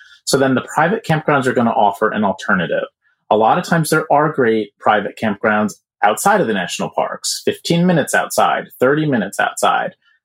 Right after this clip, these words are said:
They're gonna cost more. They're going to have more amenities, particularly for R Vers.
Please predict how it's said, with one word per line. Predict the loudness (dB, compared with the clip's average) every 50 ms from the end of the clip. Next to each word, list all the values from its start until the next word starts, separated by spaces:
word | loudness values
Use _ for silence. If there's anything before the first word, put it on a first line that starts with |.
| _ _ _
They're | -2 0
gonna | 2 0 0 -2
cost | -2 0 2 2 2 0 -2 -4
more. | 0 2 2 2 2 0 -2 -4 -4 _ _ _ _ _ _
They're | -2 0 2
going | 2 2 2 2 0
to | -2 0
have | 0 0 0 0 0
more | 0 2 2 4 2 2 0 0 -2
amenities, | 0 2 2 2 2 2 0 2 2 2 2 0 0 -4 -6 -8 -4 -4
particularly | -2 -2 -2 -2 0 2 2 2 2
for | 2 0 -2 0
R | 0 0 2
Vers. | 2 2 2 2 0 0 0 0 -2 -4 -8 -12